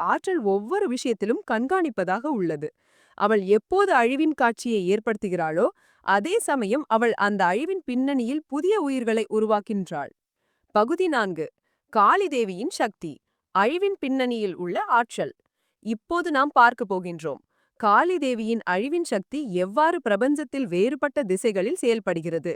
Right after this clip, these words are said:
என்று. பரம்பொருள் சக்தி எப்போது ஒரு உலகத்தை அழிக்கிறதோ, அப்போது அந்த அழிவின் பின்னணியில் புதிய உலகங்களை உருவாக்கும்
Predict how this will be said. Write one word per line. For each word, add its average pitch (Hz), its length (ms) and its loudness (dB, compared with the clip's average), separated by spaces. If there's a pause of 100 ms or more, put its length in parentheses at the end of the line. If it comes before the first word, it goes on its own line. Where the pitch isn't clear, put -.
(720)
என்று. 202 380 2 (440)
பரம்பொருள் 339 580 2
சக்தி 233 360 -4 (100)
எப்போது 302 420 -2
ஒரு 247 200 0
உலகத்தை 240 520 0
அழிக்கிறதோ, 180 640 -2 (400)
அப்போது 240 440 0 (100)
அந்த 220 300 0
அழிவின் 339 460 0
பின்னணியில் 226 600 0 (320)
புதிய 381 320 2
உலகங்களை 311 520 0
உருவாக்கும் 208 520 0